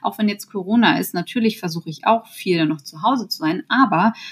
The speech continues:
einiges geht einfach nur face to face. Das ist halt einfach schwierig anders zu besprechen, insbesondere auch noch, wenn du nicht in deiner eigenen Sprache arbeitest. Das ist hier immer noch die,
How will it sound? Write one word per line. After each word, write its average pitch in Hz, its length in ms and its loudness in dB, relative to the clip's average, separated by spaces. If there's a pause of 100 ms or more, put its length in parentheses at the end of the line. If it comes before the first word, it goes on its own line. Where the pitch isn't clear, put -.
(120)
einiges 196 440 6
geht 214 220 2
einfach 151 220 -2
nur 156 120 4
face 147 320 -6
to - 120 -20
face. - 280 -12
Das - 200 -12
ist - 160 -12
halt 165 180 -2
einfach 170 380 -4
schwierig 202 600 -2
anders 185 340 -2
zu 165 160 -12
besprechen, 214 500 0
insbesondere 196 800 2
auch 180 220 0
noch, 175 260 2 (340)
wenn 202 200 10
du 208 80 10
nicht 208 240 2
in 196 100 -2
deiner 170 340 2
eigenen 165 380 4
Sprache - 580 0
arbeitest. 151 540 0
Das 160 140 -12
ist 151 120 -8
hier 165 160 -2
immer 160 160 2
noch 156 140 2
die, 156 300 -2